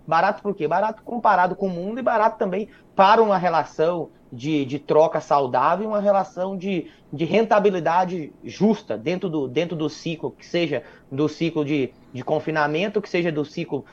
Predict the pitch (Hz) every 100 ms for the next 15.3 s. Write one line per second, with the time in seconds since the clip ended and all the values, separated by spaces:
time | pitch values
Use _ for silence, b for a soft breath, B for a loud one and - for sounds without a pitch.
0 | b - 135 139 - 170 - 143 139 156
1 | 147 135 135 131 123 131 - b 131 135
2 | 156 156 160 202 240 - - _ - 240
3 | 247 269 - 202 185 202 220 226 220 226
4 | 175 - 254 262 190 190 131 165 180 160
5 | 135 190 202 208 - 180 170 185 180 165
6 | 220 254 254 - 220 190 147 170 175 147
7 | 147 165 147 147 139 143 139 120 B B
8 | 135 127 147 156 208 170 - 160 143 165
9 | 151 147 139 - 147 147 151 151 147 123
10 | 101 B B - 170 208 214 165 127 165
11 | 202 196 202 165 156 170 135 147 139 175
12 | 196 196 165 160 131 - 139 175 - B
13 | - 165 202 202 202 220 175 165 180 233
14 | 143 127 117 113 107 110 143 160 165 190
15 | 185 156